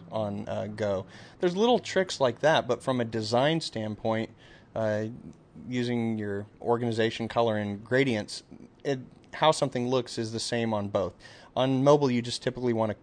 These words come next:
cut out more than you ever would on desktop.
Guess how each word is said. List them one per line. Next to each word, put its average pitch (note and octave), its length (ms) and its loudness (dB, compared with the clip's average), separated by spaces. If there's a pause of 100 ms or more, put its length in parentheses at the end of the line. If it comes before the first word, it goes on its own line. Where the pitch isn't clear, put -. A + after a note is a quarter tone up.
cut - 300 2 (300)
out A2+ 420 4
more A2+ 520 4
than G#2+ 180 -4
you A2 140 0
ever G#2 180 -2
would G#2+ 240 2
on G2+ 420 -4
desktop. - 440 -2